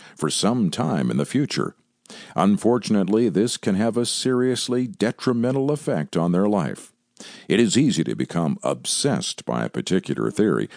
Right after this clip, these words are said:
especially if it involves yourself. This can then take over all your thoughts and lead to mental health issues, as well as an unhealthy obsession with the conspiracy and its perpetrators.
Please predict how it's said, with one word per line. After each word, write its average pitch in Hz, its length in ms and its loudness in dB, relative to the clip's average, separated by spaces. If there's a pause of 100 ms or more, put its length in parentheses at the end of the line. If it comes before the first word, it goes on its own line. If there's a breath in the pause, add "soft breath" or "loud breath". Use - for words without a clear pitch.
(100)
especially 73 760 0 (260)
if - 220 0
it 95 100 4
involves 92 640 2
yourself. 120 540 -2 (520 loud breath)
This - 340 2
can 104 220 2
then 107 240 2
take 139 280 -2
over 78 380 2
all 82 340 2
your 57 200 -4
thoughts 107 480 -2
and 64 180 -2
lead 107 360 2
to 92 260 2 (180 loud breath)
mental 95 480 2
health 95 340 -2
issues, 50 520 -6 (280 soft breath)
as 65 280 0
well 87 260 4
as 85 220 2
an 67 120 0
unhealthy 87 800 0
obsession 73 720 -2
with 64 160 -2
the 62 100 -4
conspiracy 69 960 0
and 90 300 0
its 82 160 -2
perpetrators. - 920 -4